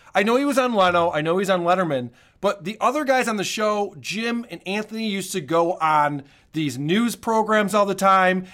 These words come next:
They actually had opinions on things. They were well informed. They'd be on these roundtable discussions. They were on T V all the time. Opie was never on T V because he has nothing to say and he's not an interesting person.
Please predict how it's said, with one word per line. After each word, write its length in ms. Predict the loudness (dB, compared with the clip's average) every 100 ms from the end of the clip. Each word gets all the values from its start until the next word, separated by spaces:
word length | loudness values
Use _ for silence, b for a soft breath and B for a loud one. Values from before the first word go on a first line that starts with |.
| B
They 100 | 2
actually 220 | 2 0
had 100 | 0
opinions 460 | 0 2 4 4 4
on 220 | 2 2
things. 380 | 2 4 0 -4 B
They 100 | 0
were 80 | 4
well 200 | 4 4
informed. 680 | 0 -4 2 4 4 2 -2 B B
They'd 180 | -4 0
be 120 | 2
on 100 | 2
these 140 | 2
roundtable 580 | 4 4 4 0 0 0
discussions. 440 | -2 -2 0 2
They 80 | 2
were 80 | 2
on 100 | 2
T 140 | 2 2
V 160 | 2
all 240 | 4 2 2
the 100 | 2
time. 380 | 2 2 2 -4 B 2
Opie 300 | 2 4 2
was 180 | 0
never 440 | 0 2 4 4 0
on 140 | -2
T 180 | -6 -6
V 320 | -4 -6 -6 b b -4
because 180 | -2
he 40 | 0
has 100 | 2
nothing 260 | 0 0
to 80 | -2
say 500 | 0 2 2 2 -2
and 100 | -2
he's 80 | 0
not 120 | 0
an 60 | -2
interesting 360 | -4 -8 -8
person. 560 | -6 -4 -4 -4 -8